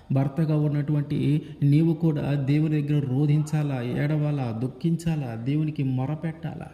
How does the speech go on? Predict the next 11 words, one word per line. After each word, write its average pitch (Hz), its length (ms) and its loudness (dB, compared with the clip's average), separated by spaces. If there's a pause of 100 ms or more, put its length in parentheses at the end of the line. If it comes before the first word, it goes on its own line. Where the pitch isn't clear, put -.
(720)
ఆయన 117 160 -2
ఖచ్చితంగా 151 720 0
నీ 147 120 2
మొరపెట్టాడు. 117 880 -8 (440)
భార్యాభర్తలు 123 640 -2
ఇద్దరు 131 400 -4
కలిసి 131 340 -6
ప్రార్థన 127 680 -6
చేస్తే 113 240 -8
ఇంకా 120 380 -4
మంచిది. 143 480 -4